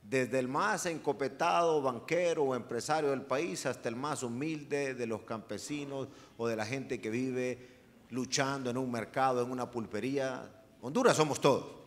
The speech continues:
Y hemos logrado que con este ejercicio piloto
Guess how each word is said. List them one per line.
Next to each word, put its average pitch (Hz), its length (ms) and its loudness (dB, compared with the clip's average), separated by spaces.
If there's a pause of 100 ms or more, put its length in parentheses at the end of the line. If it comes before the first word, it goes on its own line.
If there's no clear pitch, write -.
(760)
Y 143 120 10
hemos 190 180 10
logrado 185 680 8
que 147 600 4
con 160 180 8
este 196 240 8
ejercicio 151 840 4 (480)
piloto 190 640 6